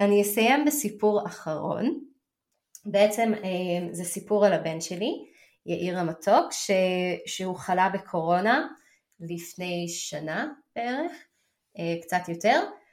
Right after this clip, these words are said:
ומה שקרה זה שזה היה פעם שנייה שהוא חלה בקורונה, והוא קיבל את זה לא טוב, והוא גם ככה ילד שיש לו רגישויות, אה, למזון, והוא הגיע למצב שנהיה לו long covid,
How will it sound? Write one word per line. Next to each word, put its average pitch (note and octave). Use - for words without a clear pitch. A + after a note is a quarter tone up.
ומה A3
שקרה D4
זה A3
שזה G3
היה G#3+
פעם G3+
שנייה F#3+
שהוא A#3
חלה G#3
בקורונה, A3+
והוא F3
קיבל F#3
את G3
זה F3
לא E3+
טוב, E3+
והוא E3
גם E3+
ככה F3+
ילד E3+
שיש E3
לו E3+
רגישויות, E3
אה, E3
למזון, C4+
והוא F#3
הגיע G#3
למצב G3
שנהיה F3+
לו F#3+
long F3
covid, E3+